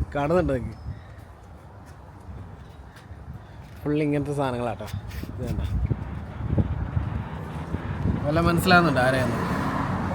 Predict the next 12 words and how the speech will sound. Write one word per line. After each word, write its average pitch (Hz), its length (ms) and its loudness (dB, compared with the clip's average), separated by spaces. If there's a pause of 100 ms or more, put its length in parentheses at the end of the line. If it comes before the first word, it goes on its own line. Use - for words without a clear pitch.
(360)
ഇത് - 180 0
ഫുൾ 196 160 12 (140)
ആന്റി 170 260 6
ക്രൈസ്റ്റ് 180 440 8
ഷോപ്പാട്ടോ. 127 440 6 (2250)
മിന്നു 156 260 8
പേടിച്ച് 185 300 12
ഓടുന്നു 185 260 12
നോക്കിയേ. 185 200 10 (1700)
നിനക്കെന്തിന് 240 380 12
ഇത്ര 233 180 12 (100)
പേടി? 214 180 12